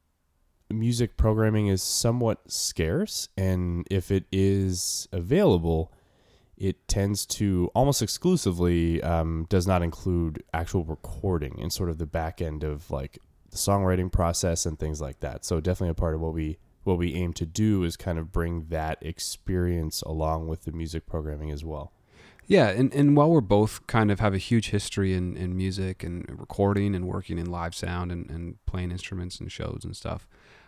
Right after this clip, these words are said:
Speaker 2: um, we really wanted to bring the songwriting element into this because, you know, I, I, I know for you and I, music and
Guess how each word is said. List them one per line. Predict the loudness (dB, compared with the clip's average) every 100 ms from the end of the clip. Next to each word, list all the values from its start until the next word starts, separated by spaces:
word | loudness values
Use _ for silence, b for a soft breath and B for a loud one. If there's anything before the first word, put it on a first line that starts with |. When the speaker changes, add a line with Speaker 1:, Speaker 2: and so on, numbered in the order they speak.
| b
Speaker 2:
um, | -4 -4 -6 -8 -12 _ b b b b b b
we | 6
really | 8 10
wanted | 8 6
to | 4
bring | 4 6 6 4
the | 0
songwriting | -2 -2 0 2 2 0
element | -4 -6 -8
into | -8 -8
this | -8 -8
because, | -8 -8 -4 -2 -2 -6 -10 -14 -14
you | -8 0 4
know, | 4 4
I, | 2 0 0
I, | -6 -6 _ _
I | 0
know | 2 2
for | 0 0
you | 2 2
and | 2
I, | 0 -2 -2 -4 -10 -18
music | -10 -2 2 2 2 0
and | -2 -4